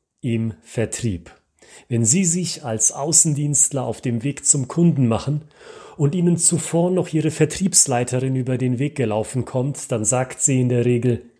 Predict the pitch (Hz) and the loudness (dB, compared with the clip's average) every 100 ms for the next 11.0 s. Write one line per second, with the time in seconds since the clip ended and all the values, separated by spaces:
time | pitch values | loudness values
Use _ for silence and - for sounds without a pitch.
0 | _ - 139 90 - _ _ _ _ _ | _ -2 0 0 -4 _ _ _ _ _
1 | 113 110 123 - 143 147 151 139 117 131 | -6 -2 2 4 4 4 2 -2 -2 0
2 | 113 113 107 127 131 131 123 117 _ - | 0 0 0 0 -2 0 -2 -2 _ -18
3 | - - 165 82 - - - - _ _ | -4 4 4 4 0 -2 -2 -8 _ _
4 | _ 98 104 107 131 175 - _ _ _ | _ 0 2 4 4 2 -4 _ _ _
5 | _ - 101 104 - 139 135 - 131 113 | _ -6 -2 -2 0 0 2 0 0 -2
6 | - - 117 123 123 117 - 135 135 123 | -4 -4 0 2 2 2 2 2 -2 -2
7 | - - - 110 - - 120 113 110 110 | 0 -2 -4 -6 -6 0 2 2 0 -2
8 | - - - 107 95 101 98 95 87 - | -4 -20 -12 -6 -4 0 -2 -2 -6 -4
9 | 92 90 - - 101 98 82 78 _ _ | -4 -4 -12 -4 -2 -2 -4 -10 _ _
10 | _ _ - - 175 175 175 170 165 156 | _ _ -8 2 4 6 4 4 2 0